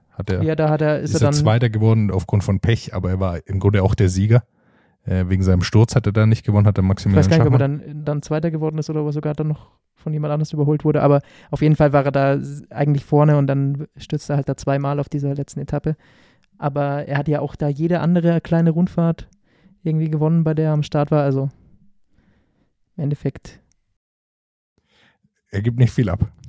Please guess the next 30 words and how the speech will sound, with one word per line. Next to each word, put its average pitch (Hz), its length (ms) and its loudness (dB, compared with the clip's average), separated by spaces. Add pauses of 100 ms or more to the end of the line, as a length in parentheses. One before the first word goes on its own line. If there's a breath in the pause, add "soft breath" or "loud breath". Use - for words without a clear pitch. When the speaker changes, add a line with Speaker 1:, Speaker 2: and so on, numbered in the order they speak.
(200)
Speaker 1:
Er 104 240 0
ist, 101 480 -4
äh, 104 220 -2
auch 104 180 -4
einer, 110 180 2
der 113 220 4
<laughs> 117 140 -4
unglaublich 113 400 2
viel 104 100 -2
gewinnt. 87 300 -10 (880 loud breath)
Bahrain 117 320 4
Speaker 2:
Obwohl 190 120 8
Speaker 1:
war 226 60 6
Speaker 2:
er - 20 4
natürlich, 208 560 2
obwohl 165 220 0
er 185 60 4
natürlich 180 320 2
sich - 160 -18
bis, - 380 -8 (220)
bis - 160 -2
zur - 120 -20
Tour, 185 480 2 (140)
äh, 160 200 0
komplett 156 280 -2
rausgenommen 170 460 0
hatte, 175 280 -2
das 165 180 -4
ist 143 120 -8
klar. 180 260 -2